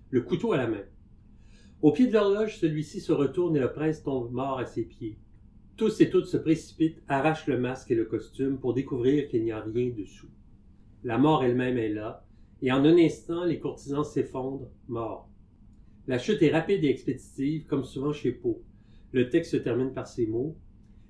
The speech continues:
Et la vie de l'horloge d'ébène disparut avec celle du dernier de ces êtres joyeux, et les ténèbres et la ruine et la mort rouge établirent sur toute chose leur empire illimité. »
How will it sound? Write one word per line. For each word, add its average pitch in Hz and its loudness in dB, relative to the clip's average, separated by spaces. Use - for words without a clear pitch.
Et 127 4
la 143 8
vie 202 2
de 185 -2
l'horloge 170 2
d'ébène 151 2
disparut 135 0
avec 123 0
celle 131 -4
du 117 -12
dernier 131 0
de 120 0
ces 113 0
êtres 113 -2
joyeux, 110 -2
et 117 4
les 120 2
ténèbres 127 2
et 123 2
la 117 0
ruine 113 -2
et 117 -2
la 113 -2
mort 127 0
rouge 117 -4
établirent 113 -2
sur - -10
toute - -6
chose 120 -6
leur 110 -4
empire 123 -4
illimité. » 123 -6